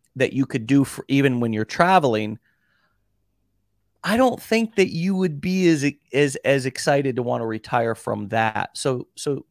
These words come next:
so I think it's about perspective, and it's also about realizing, as you said, there's no rush. Do a little bit every day, because it's not like you're gonna, like,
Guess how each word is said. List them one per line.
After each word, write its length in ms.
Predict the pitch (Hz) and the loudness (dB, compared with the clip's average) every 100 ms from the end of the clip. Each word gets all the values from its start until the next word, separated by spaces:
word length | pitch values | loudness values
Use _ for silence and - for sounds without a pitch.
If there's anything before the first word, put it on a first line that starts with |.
| _ _ _ _ _ | _ _ _ _ _
so 240 | - 160 | 0 2
I 80 | 151 | 2
think 300 | - 233 - | 0 -4 -4
it's 160 | 151 - | -4 -2
about 540 | 127 139 143 139 - | 2 8 8 6 2
perspective, 920 | - 117 - - 151 160 - 170 160 - | -10 -8 -6 -4 0 0 0 -2 -2 -4
and 100 | 135 | -6
it's 160 | 123 | -4
also 340 | 143 143 - 135 | -4 -4 -4 -2
about 280 | 123 120 - | 2 0 0
realizing, 720 | 107 123 131 131 127 123 117 | -4 0 2 2 2 0 -4
as 180 | 110 107 | -6 -6
you 100 | 117 | -6
said, 280 | 117 123 110 | -4 -4 -4
there's 240 | 101 104 | -8 -10
no 380 | 107 113 135 180 | -10 0 4 4
rush. 420 | 139 123 120 - | 2 0 0 -4
Do 220 | - 113 107 | -12 -10 -10
a 20 | |
little 640 | 107 120 151 175 185 214 | -10 -8 -2 0 2 2
bit 300 | 180 190 - - | 2 -2 -2 -2
every 460 | 131 147 160 151 | -2 -2 -2 -2
day, 460 | 135 113 110 120 131 _ _ _ _ _ - | 0 0 0 -2 -8 _ _ _ _ _ -16
because 520 | 143 170 165 147 - _ _ _ _ _ _ _ _ _ _ _ _ _ _ - | -8 0 0 -2 -8 _ _ _ _ _ _ _ _ _ _ _ _ _ _ -12
it's 260 | 143 - | -10 -6
not 260 | 165 180 - | -4 -4 -2
like 300 | 147 156 - | -2 -2 -4
you're 160 | 120 | -8
gonna, 300 | 107 135 135 | -4 -2 -2
like, 640 | 110 104 101 - - - | -2 -2 -4 -6 -16 -20